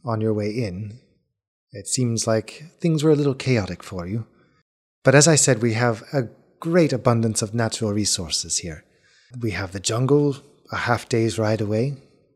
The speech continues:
Beyond that, the great volcano that has formed so much of our land. We have,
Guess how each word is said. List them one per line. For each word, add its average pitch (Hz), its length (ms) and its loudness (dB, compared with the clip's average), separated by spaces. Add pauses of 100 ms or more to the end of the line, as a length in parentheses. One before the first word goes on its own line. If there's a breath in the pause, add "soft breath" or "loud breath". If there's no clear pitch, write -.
(160)
Beyond 107 340 -6
that, 120 240 -6
the 95 80 -8
great 120 440 -2 (100)
volcano 127 720 0 (220)
that 98 100 -6
has 98 160 -2
formed 123 300 6
so 143 140 6
much 123 180 2
of 104 80 -2
our 104 140 0
land. 117 400 -4 (420)
We 110 80 -4
have, 92 460 -8